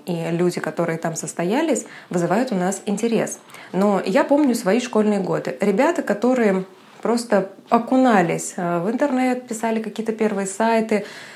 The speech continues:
Что-то они там такое делали, никто не знал, что. Но они были самые отстраненные от всех. Некоторые называли их изгоями, представляете? Это люди, которые забивали на свой внешний вид.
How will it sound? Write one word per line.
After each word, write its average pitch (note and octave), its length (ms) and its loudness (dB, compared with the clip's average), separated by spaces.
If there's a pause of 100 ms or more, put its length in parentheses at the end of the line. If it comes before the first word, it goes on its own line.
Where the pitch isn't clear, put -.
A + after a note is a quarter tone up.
Что-то E4+ 420 0
они D4 200 4
там C4+ 160 -2
такое A#3+ 300 2
делали, C#4 360 4
никто G#3 280 2
не C4 120 4
знал, A#3 300 4
что. G3+ 440 0
Но F3 140 0
они A3 220 4
были B3+ 260 4
самые C#4+ 680 0 (480)
отстраненные C4+ 880 4
от G#3+ 160 0
всех. - 400 -4 (100)
Некоторые A#3 580 0
называли G#3+ 440 4
их G#3 140 -4
изгоями, F#3+ 500 0
представляете? F3+ 840 -8 (640)
Это A3 200 0
люди, C4 300 2
которые G#3+ 480 2 (320)
забивали G3 540 2
на A3 120 4
свой A3 240 2
внешний A3 460 2
вид. D#3+ 260 -6